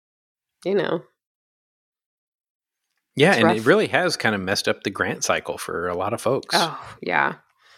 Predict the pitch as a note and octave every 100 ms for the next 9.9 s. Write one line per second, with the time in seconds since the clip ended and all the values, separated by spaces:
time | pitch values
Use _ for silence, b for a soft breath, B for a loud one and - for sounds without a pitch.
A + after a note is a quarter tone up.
0 | b _ - E2 - - - F2 E2+ F2
1 | F2 - F2+ F2+ F2+ F2 F2+ F2 - G3
2 | F3+ E3+ F3 E3+ E3+ E3 D#3 - B B
3 | B B - - F#3 - - F#3+ G3+ G3
4 | F#3 F3+ F3+ F#3 F3 F3 - F3 E3+ -
5 | D#3+ - E3+ D#3+ E3 E3 E3 E3 E3 E3
6 | D#3+ E3 F2+ - - _ _ _ _ -
7 | E3+ - E3+ E3 E3+ E3 E3 D#3+ D#3+ E3
8 | F3+ F3+ b b b b - F3+ F3 F3
9 | F3+ - F3+ F3 F3 F3 F3 C#3